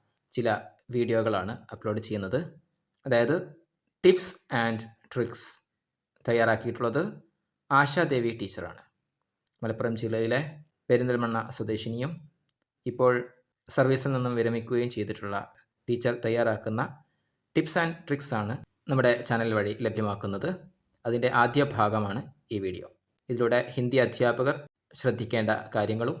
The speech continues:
ക്ലാസ്സുകളിൽ എങ്ങനെ നമുക്ക് വളരെ ഫലപ്രദമായി പഠിപ്പിക്കാം എന്നതിനെ സംബന്ധിച്ചുമൊക്കെയുള്ള ചില ടിപ്സുകളും ട്രിക്സുകളുമാണ് ടീച്ചർ ലഭ്യമാക്കുന്നത്. ഈ കാര്യങ്ങൾ എല്ലാവരും ചെയ്യാൻ ശ്രദ്ധിക്കുന്നതോടൊപ്പം തന്നെ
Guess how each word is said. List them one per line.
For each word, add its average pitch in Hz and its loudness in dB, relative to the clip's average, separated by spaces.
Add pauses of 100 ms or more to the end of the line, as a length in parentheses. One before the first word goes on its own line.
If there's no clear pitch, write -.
(680)
ക്ലാസ്സുകളിൽ 127 2 (160)
എങ്ങനെ 131 2 (480)
നമുക്ക് 117 -2 (180)
വളരെ 113 2 (160)
ഫലപ്രദമായി 113 0 (600)
പഠിപ്പിക്കാം 120 0 (220)
എന്നതിനെ 117 -2
സംബന്ധിച്ചുമൊക്കെയുള്ള 107 -4 (1120)
ചില 113 2 (240)
ടിപ്സുകളും 127 0 (160)
ട്രിക്സുകളുമാണ് 110 0 (140)
ടീച്ചർ 107 -4 (300)
ലഭ്യമാക്കുന്നത്. 107 -4 (760)
ഈ 127 0
കാര്യങ്ങൾ 120 2 (300)
എല്ലാവരും 110 0 (320)
ചെയ്യാൻ 110 -2 (100)
ശ്രദ്ധിക്കുന്നതോടൊപ്പം 113 -2
തന്നെ 120 -4